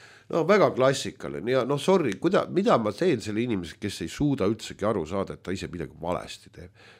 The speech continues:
Ta on ori ja orjasse tulebki põlgusega suhtuda. Ta, ta on, ta on pahna. Ja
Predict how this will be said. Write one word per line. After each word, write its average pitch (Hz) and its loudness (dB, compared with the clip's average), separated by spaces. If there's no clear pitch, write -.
Ta 185 6
on 214 12
ori 220 10
ja 151 8
orjasse 156 6
tulebki 147 4
põlgusega 104 4
suhtuda. - -10
Ta, 147 -2
ta - -4
on, 139 -2
ta 180 4
on 151 -8
pahna. - -2
Ja 127 0